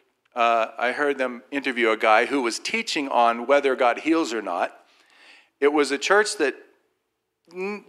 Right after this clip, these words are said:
didn't, they didn't have, like, a healing prayer ministry. He was just praying, tell, sharing scriptures. Some God, time God heals, sometimes he doesn't. He had this, he had had some virus where he talked like this his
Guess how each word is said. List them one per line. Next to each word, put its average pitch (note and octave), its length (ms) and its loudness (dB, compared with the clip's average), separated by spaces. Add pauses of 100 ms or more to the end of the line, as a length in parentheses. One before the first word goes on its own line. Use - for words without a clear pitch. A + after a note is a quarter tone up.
didn't, C4 340 -4
they G3+ 80 2
didn't A3+ 220 -2
have, F3+ 200 2
like, D#3+ 160 0
a C#3 180 0
healing E3 440 -2
prayer C#3 320 0
ministry. G#2 560 -8 (480)
He D#3+ 120 4
was G3 160 4
just G#3 320 -8
praying, D3 320 0 (140)
tell, D#3+ 320 -2
sharing C#3+ 340 -6
scriptures. C#3 460 -6
Some F#3 240 -4
God, F#3+ 400 0
time E3+ 240 -2
God D3 200 0
heals, C3+ 260 -4
sometimes C3 340 -8
he C#3+ 40 -12
doesn't. A2+ 320 -6 (320)
He F3 140 -6
had E3 260 2
this, C#3 300 -2 (380)
he - 140 -10
had D#3 120 2
had D#3 220 -4
some C#3+ 180 -4
virus D3 400 4
where C3 160 0
he - 220 -10
talked - 340 -4
like A#4+ 300 -4
this A#4+ 320 -2
his - 180 -14